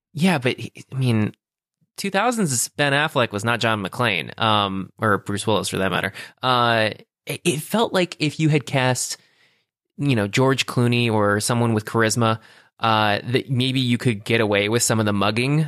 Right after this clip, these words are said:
um, and wink, wink, nudge, nudge stuff. But Ben Affleck didn't seem to have any clue of how to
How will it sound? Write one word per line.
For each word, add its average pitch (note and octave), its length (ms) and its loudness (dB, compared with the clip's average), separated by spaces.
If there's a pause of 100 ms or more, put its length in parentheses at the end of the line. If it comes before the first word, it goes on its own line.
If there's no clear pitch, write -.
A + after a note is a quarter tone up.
um, G#2 480 2
and G#2 580 -2
wink, A#2 280 0
wink, A#2 420 -2
nudge, A2 320 -2
nudge A2+ 300 0
stuff. E3+ 500 0 (520)
But C3+ 220 0 (140)
Ben C#3 240 0
Affleck D#3 280 0
didn't C#3+ 200 0
seem C#3 200 0
to A#2+ 120 2
have A#2+ 320 0
any A#2 360 2
clue B2+ 380 2
of A2 100 0
how A2+ 180 2
to G2+ 340 2